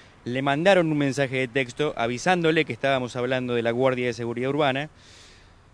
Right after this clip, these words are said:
Entonces reacciona y llama por teléfono para aclarar ciertas cosas. Pero sin duda es que hay que remarcar que también está un poco equivocado porque derecho a hablar tenemos todos,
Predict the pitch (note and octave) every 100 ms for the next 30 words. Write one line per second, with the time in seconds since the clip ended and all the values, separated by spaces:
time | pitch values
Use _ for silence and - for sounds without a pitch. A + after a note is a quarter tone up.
0 | _ _ _ - - - C3 B2+ D3+ E3+
1 | D#3+ D#3+ - F3+ F#3 D#3 D#3+ D#3 D3+ E3
2 | D#3 F3+ E3 - D#3+ E3 E3+ F3+ F#3+ F3
3 | E3 D#3 D3 C#3+ B2 C3+ D3 - - -
4 | - - - - F3+ F3 F3 G3 F#3+ E3+
5 | C#3+ - D#3 D3+ D3+ D3 C#3+ E3 D#3 C#3
6 | C#3+ G#3 F3 C3 C#3+ D3 D#3 C#3+ D#3+ D3+
7 | E3 C#3 A#2+ A#2+ A#2 G#2 G2+ - - -
8 | - - - - - - - A#2 C3+ E3
9 | A3 G3 C3 - - A#2+ B2 E3 F#3+ E3
10 | D#3 D3 B2 - - C3 A2+ G#2